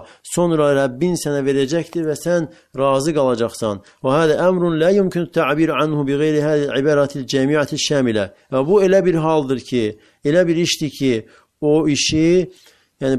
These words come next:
başqa bir ləfslə, başqa kəlamla ifadə etmək mümkün deyildir. Ancaq bu cür şamil edən,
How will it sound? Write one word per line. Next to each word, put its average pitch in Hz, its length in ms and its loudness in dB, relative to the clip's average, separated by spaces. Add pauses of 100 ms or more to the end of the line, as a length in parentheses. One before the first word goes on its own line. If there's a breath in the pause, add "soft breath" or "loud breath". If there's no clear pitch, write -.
başqa 147 560 0
bir 160 160 2
ləfslə, 143 680 0 (160)
başqa 139 380 -2
kəlamla 151 680 0 (540 soft breath)
ifadə 143 520 0 (100)
etmək 156 420 -2
mümkün 143 500 -2
deyildir. 113 580 0 (180)
Ancaq 165 500 2
bu 165 160 2
cür 170 340 4 (280 soft breath)
şamil 147 580 0
edən, 147 540 2